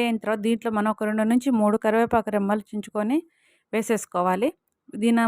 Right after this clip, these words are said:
మొత్తాన్ని ఒకసారి మనం బాగా కలుపుకొని ఫ్రై చేసుకోవాలి. ఇప్పుడు దీంట్లోనే మనము ఒక స్పూన్ వరకు పసుపు వేసుకోండి. నేనైతే చిన్న స్పూన్తో వేసానండి, మీరైతే పెద్ద స్పూన్తో వేసుకునే వాళ్ళైతే ఒక హాఫ్ స్పూన్ వరకు వేసుకోండి, సరిపోతుంది. ఇంతే ఫ్రెండ్స్, చాలా సింపుల్. ఇప్పుడు ఇలా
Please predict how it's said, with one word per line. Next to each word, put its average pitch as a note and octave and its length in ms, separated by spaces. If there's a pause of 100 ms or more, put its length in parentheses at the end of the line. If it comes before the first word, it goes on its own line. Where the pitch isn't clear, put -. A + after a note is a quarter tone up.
మొత్తాన్ని C4 500
ఒకసారి A#3 400
మనం A3+ 280
బాగా G#3 240
కలుపుకొని A#3+ 420 (260)
ఫ్రై A#3 120 (100)
చేసుకోవాలి. F3+ 680 (500)
ఇప్పుడు A#3+ 260
దీంట్లోనే B3+ 460
మనము G3+ 280
ఒక G3 200
స్పూన్ A3+ 280
వరకు C4+ 260
పసుపు G#3 260
వేసుకోండి. F#3+ 500 (1300)
నేనైతే A#3+ 360 (120)
చిన్న B3+ 160 (100)
స్పూన్తో A3+ 340
వేసానండి, A3 400
మీరైతే A3+ 280
పెద్ద G#3+ 200
స్పూన్తో A3+ 300
వేసుకునే G#3 260
వాళ్ళైతే A#3 240
ఒక - 160
హాఫ్ G#3+ 260
స్పూన్ A#3 280
వరకు G#3 240
వేసుకోండి, G#3+ 460
సరిపోతుంది. G3+ 600 (640)
ఇంతే D#4+ 240
ఫ్రెండ్స్, C4 300
చాలా A#3 280 (100)
సింపుల్. B3 320 (440)
ఇప్పుడు A#3+ 200
ఇలా B3+ 120